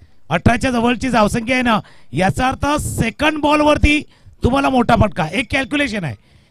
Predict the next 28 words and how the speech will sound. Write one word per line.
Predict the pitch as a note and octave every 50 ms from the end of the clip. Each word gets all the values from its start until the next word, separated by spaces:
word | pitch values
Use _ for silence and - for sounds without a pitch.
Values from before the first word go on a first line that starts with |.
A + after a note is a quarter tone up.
| _ -
या | E3 F#3
धावांचं | F3+ F3+ G3 A3 A#3 A3 - A#3+
आपण | A3 A3+ A3+
बघतोय | A3 A3+ G3+ - A#3 -
calculation | G#3+ F#3+ F#3+ D#3 G#3+ G#3+ G#3+ F#3+ G3+ G3 D#3+ - - - - - - -
अशा | F#3 - - B3
पद्धतीनं | A#3 A#3+ A#3 G3 A3 F#3 G#3+ G3 F#3 E3+ C3+ - - _ _ -
आणि | C3+ D#3 D#3
समोर | - - F3 F#3 G#3+ B3 C#4
जी | B3+ D#3+ D#3+ C4
गोलंदाजीची | D4 A3+ B3 A#3+ B3 B3+ C4+ C4+ - - D4 B3
strength | - - C4 C#4+ D#4 C4+ A3
आहे, | G#3 D3+ A2+ - - - - _ _ _ -
जी | - -
ताकद | - - G3+ A3+ - C#4+ C#4+ A#3+
आहे, | A3 F#3 E3+
ती | - - - - - - - A3 C4+ C#4+
चांगली | - - A#3+ A3 G#3+ G3 F3
आहे. | D#3+ E3 - - - - - -
अमित | B2+ D3+ G3 C4 C#4+ - - -
तांडेल | - A3 A#3 A3+ G#3+ F3+ D#3 B2 - - - - - -
ज्याने | - F3 F#3+ -
पहिले | F#3+ - G#3+ G#3+ A3 A#3 C4+ C#4+
चार | - - C4 A#3+ B3+ B3+
चेंडू | - A#3+ A3 G3+ G3 F3 C3+ - - - - -
single | - - C4 C#4+ D4+ D#4+ D4+ C4
digit | B3+ G3+ G#3+ A3
होते | G#3 G3 D#3+ F#3 F3+ E3 -